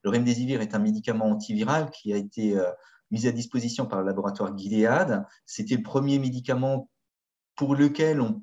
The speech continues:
pouvait avoir un espoir d'efficacité. Donc, nous, on a participé à, à l'étude du remdesivir.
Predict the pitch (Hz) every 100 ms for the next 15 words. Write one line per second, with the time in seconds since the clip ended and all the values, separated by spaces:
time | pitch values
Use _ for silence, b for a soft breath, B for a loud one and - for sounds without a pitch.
0 | - - 147 156 143 120 131 135 135 120
1 | 107 123 117 - 127 107 101 120 107 -
2 | 101 131 170 202 110 - 110 104 - -
3 | - 110 110 110 90 - - 101 107 95
4 | 95 95 95 95 123 196